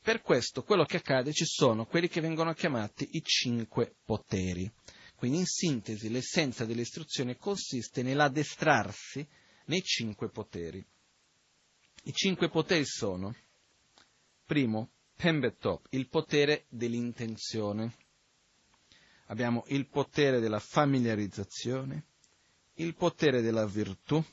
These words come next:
il potere dell'antidoto e il potere della preghiera. Ok? Quindi ripeto, il potere dell'intenzione, il potere del-, della familiarizzazione,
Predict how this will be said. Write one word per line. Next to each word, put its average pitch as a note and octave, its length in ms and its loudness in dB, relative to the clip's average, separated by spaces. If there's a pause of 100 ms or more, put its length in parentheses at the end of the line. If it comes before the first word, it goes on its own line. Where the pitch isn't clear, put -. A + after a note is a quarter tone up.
(640)
il C#3 180 -2
potere D3 420 6
dell'antidoto D#3+ 960 -2 (320)
e D3 120 -4
il D3+ 120 -2
potere A#2 400 -4
della G#2 200 -4
preghiera. F#2 520 -10 (1400)
Ok? A#2 240 -8 (920)
Quindi G#2+ 220 -4
ripeto, G2+ 580 -4 (1160)
il A#2+ 180 -4
potere B2 400 2
dell'intenzione, A2+ 1160 2 (680)
il C#3 120 -6
potere D#3 420 2
del-, C3 300 2
della B2 220 2
familiarizzazione, C3 1400 0